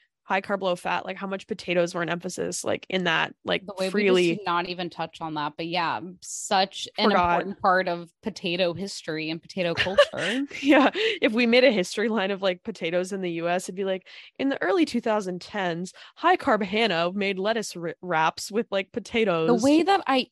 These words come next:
Speaker 2: ate that too. Ugh,
Speaker 1: Mm.
Speaker 2: so dark.
Speaker 1: Yeah, so if you have a soft spot of, like,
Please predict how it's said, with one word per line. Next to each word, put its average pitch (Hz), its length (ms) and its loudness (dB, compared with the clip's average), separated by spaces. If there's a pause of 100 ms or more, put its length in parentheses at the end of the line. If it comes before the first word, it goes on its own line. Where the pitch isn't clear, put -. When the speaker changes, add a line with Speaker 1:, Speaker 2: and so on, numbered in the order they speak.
Speaker 2:
ate 190 300 -6
that 190 320 -2
too. 185 640 -4
Ugh, 208 180 2
Speaker 1:
Mm. 185 220 -2 (140)
Speaker 2:
so - 340 -2
dark. 156 440 -4 (320)
Speaker 1:
Yeah, 196 200 8
so 208 120 0
if 208 120 0
you 240 100 2
have 247 100 4
a 220 200 4
soft 185 360 2
spot 180 380 -2
of, 175 140 -6
like, 175 160 -6